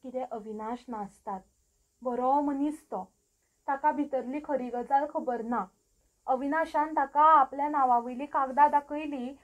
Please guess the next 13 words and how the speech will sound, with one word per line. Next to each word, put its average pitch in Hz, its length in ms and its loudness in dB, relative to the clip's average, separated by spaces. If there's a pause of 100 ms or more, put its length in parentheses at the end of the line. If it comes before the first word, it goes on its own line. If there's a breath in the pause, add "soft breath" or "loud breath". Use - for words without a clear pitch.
(140 soft breath)
आनी 269 180 -6
घर 262 360 -4
ताका 262 240 0
विकून 294 440 -8
पयशे 294 400 -8
घेतले. 220 380 -12 (1400)
त्या 330 140 8
पयशांचो 320 720 -2
ताणें 294 260 -4
ताजेच 294 400 -6
कडल्यान 285 380 -6
फ्लॅट 254 300 -8
घेतलो. 202 440 -14